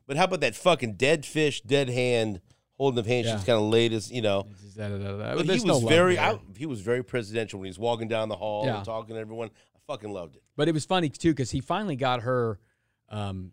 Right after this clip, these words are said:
Speaker 2: you know, 'cause all he wanted was her approval for, like, years. "Oh, let's do this. Let's have a kid."
Speaker 1: Fuck
Speaker 2: Da,
Speaker 1: it.
Speaker 2: da, da, da.
Speaker 1: He
Speaker 2: And,
Speaker 1: wins.
Speaker 2: and she just keeps going, "No, let's have an open marriage." Let's, and he's just fucking emasculating and all this shit. And then he gets, um, he gets emasculated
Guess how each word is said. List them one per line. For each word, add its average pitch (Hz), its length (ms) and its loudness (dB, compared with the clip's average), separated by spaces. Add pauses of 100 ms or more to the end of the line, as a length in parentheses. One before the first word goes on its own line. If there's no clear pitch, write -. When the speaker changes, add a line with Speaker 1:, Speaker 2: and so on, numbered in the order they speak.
Speaker 2:
you 139 80 -8
know, 123 100 -2
'cause 135 160 -6
all 180 160 2
he 156 140 0
wanted 131 260 -2
was 107 160 -6
her 113 140 -2
approval 104 480 -10 (120)
for, 113 100 -14
like, 104 180 -10
years. 101 400 -8
"Oh, 131 240 -4
let's 131 160 -6
do 139 100 -10
this. 131 180 -8
Let's 117 120 -10
have 123 100 -6
a 123 60 -6
kid." 120 180 -6
Speaker 1:
Fuck - 0 -
Speaker 2:
Da, 127 80 -4
Speaker 1:
it. 127 80 -4
Speaker 2:
da, 131 80 -2
da, 127 80 -8
da. 135 180 -6 (200)
Speaker 1:
He 180 80 -8
Speaker 2:
And, - 80 0
Speaker 1:
wins. 196 180 8
Speaker 2:
and 151 180 0
she 180 140 -4
just 156 200 -6
keeps 151 180 -6
going, 127 300 -2 (520)
"No, 147 240 2
let's 135 220 0
have 147 100 0
an 139 80 -2
open 131 220 -2
marriage." 135 320 0
Let's, 135 160 -4
and 135 120 -4
he's 139 160 -4
just - 280 -14
fucking 151 260 -8
emasculating 117 640 -8
and 113 100 -8
all 139 140 -4
this 131 140 -6
shit. 147 280 -4 (300)
And 117 160 -2
then 147 300 0 (240)
he 151 120 -4
gets, 147 380 0
um, 104 420 -6 (380)
he 143 100 -4
gets 151 220 0
emasculated 123 960 -4